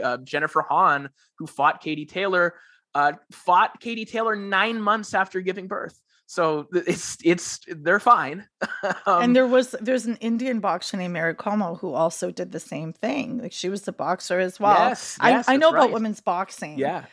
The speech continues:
Speaker 2: I, I, from some degree because of this South Asian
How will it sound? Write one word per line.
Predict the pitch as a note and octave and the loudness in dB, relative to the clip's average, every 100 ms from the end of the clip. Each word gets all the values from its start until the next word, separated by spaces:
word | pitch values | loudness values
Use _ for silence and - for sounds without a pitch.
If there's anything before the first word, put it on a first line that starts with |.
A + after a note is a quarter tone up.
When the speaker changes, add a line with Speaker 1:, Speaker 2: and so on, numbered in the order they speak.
| _ - | _ -10
Speaker 2:
I, | - - | -8 -6
I, | F3+ G#3+ | -8 -6
from | - A#3+ A#3 | 0 0 2
some | A#3 A3 | 2 2
degree | G#3 F#3 F3+ E3 F3 _ _ _ - | 0 0 -2 -2 -10 _ _ _ -8
because | G#3 A3 F#3+ F#3+ | -4 0 0 0
of | |
this | F#3 F3+ | -4 -6
South | - E3+ D#3 | -2 -2 -2
Asian | D#3 F3 F3 F#3 | -6 -6 -8 -8